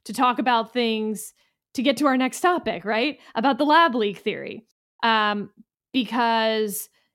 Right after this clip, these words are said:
if you narrow that too much, now forget what the Fox host said for a second, but when they're being sued for having Sidney Powell on, who's then saying insane things from the decapitated head, um, that,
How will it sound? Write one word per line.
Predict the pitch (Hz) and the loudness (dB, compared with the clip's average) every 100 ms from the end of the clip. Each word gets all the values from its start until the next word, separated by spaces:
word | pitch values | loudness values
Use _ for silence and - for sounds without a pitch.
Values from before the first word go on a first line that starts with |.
| _ | _
if | - 254 240 | -4 -2 0
you | 254 | 0
narrow | 233 254 285 277 262 233 | 2 0 -2 -4 -4 -4
that | 226 220 - | -4 -6 -10
too | - - 254 | -8 -2 0
much, | 226 220 170 - | 2 0 -2 -4
now | 226 220 | -2 -2
forget | 254 254 294 | 0 0 0
what | - | -2
the | |
Fox | 330 254 240 | -2 -2 -2
host | - 254 220 - | -4 -4 -2 -4
said | 180 175 | -8 -8
for | 170 | -10
a | 160 | -10
second, | - - - - _ _ _ _ _ - - - | -10 -14 -16 -20 _ _ _ _ _ -20 -16 0
but | 302 202 180 - _ _ - | 2 2 -2 -10 _ _ -6
when | 226 247 233 226 214 _ _ _ | -2 0 0 -2 -6 _ _ _
they're | 190 233 | -2 -2
being | 190 247 277 285 247 | -2 -2 -2 -2 -4
sued | 226 - 262 214 | -4 -4 -4 -4
for | - 196 | -8 -10
having | - 330 349 277 220 | -4 0 0 0 -4
Sidney | - 262 202 208 | -4 -4 -4 -6
Powell | - 220 202 190 - | -4 -4 -2 -4 0
on, | 415 320 214 | 4 4 2
who's | 208 240 202 | 0 -2 -2
then | 226 208 | -2 -2
saying | - 269 226 208 208 | -4 -4 -2 -2 -4
insane | 202 - 226 208 | -6 -4 -4 -4
things | 202 220 214 | -2 -4 -4
from | 220 208 | -4 -6
the | |
decapitated | 185 185 220 190 196 208 190 180 | -8 -8 -4 -4 -4 -8 -8 -6
head, | 190 202 240 320 _ _ _ _ - | -2 -2 -2 -6 _ _ _ _ -6
um, | 208 196 190 180 - _ _ | -2 0 -2 -6 -14 _ _
that, | 214 190 240 | -10 -4 -4